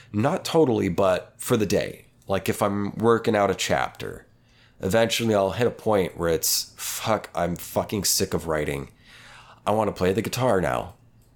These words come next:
So I'll go and do that. And, um, and I'll make something that I like to hear. So I'll, I'll hit record on a, on the voice recording app on my phone and record the song, make a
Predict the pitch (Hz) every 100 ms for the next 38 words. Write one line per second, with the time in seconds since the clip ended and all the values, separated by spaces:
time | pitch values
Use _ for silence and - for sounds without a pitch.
0 | - - _ - 90 95 104 101 98 92
1 | 90 92 82 58 - _ _ _ _ _
2 | _ _ - 80 87 87 90 90 90 90
3 | 90 90 87 87 87 85 - - - -
4 | 95 101 107 117 117 120 110 117 117 120
5 | 127 131 131 - - 131 151 110 60 -
6 | - - 87 90 87 - - 90 92 92
7 | 90 - - 113 107 - 131 120 92 85
8 | 85 85 82 - _ _ - - 87 107
9 | 110 - - 104 92 90 90 - 95 98
10 | 92 117 110 87 69 73 - 101 98 87
11 | - 113 101 69 - _ _ 87 90 92
12 | 92